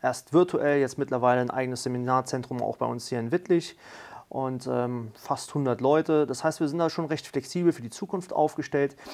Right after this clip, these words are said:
Ähm, natürlich wollen wir wachsen, aber wir wollen auch nicht Wachstum um jeden Preis. Ja, ich glaub, wir haben, ähm, und da hat ja auch meine Geschichte, dass ich zweitausendneunzehn wirklich mal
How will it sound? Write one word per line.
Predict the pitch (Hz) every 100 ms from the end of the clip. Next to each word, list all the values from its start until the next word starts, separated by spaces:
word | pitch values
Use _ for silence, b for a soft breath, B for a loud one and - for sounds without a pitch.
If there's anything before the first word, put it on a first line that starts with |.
| B B -
Ähm, | 135 139 147 139 120 - - _ _ _
natürlich | 151 214 -
wollen | 175 147
wir | 123
wachsen, | 131 - 180 170
aber | - 143
wir | 143
wollen | 151
auch | 139
nicht | 127
Wachstum | 139 - 147
um | 131 131
jeden | 131 120
Preis. | - 143 104 - - B B B B B
Ja, | 127 131 104 - 80 - - _ -
ich | -
glaub, | - 175
wir | 180
haben, | 170 175 165
ähm, | 151 151 143 143 131 - -
und | - 127
da | 127
hat | 139
ja | 139
auch |
meine | 131 135
Geschichte, | 131 - 170 - 160 160
dass | 139 127
ich | 127
zweitausendneunzehn | - 135 131 123 135 135 131 139 123
wirklich | 143 - -
mal | 135 131